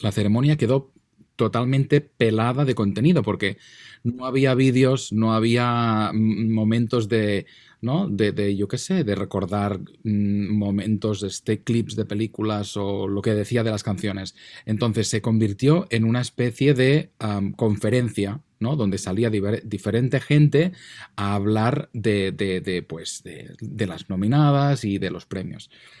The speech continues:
O sea, fue allí un pinchazo gordo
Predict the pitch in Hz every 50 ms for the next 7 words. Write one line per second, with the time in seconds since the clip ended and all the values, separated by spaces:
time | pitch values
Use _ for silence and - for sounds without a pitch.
0 | - _ _ - - - 98 - - 101 98 92 - - 107 107 110 117 120 123
1 | 120 131 139 156 151 147 120 104 92 - - 107 104 101 - - 123 131 123 110
2 | 101 98 92 101 101 104 107 90 92 87 85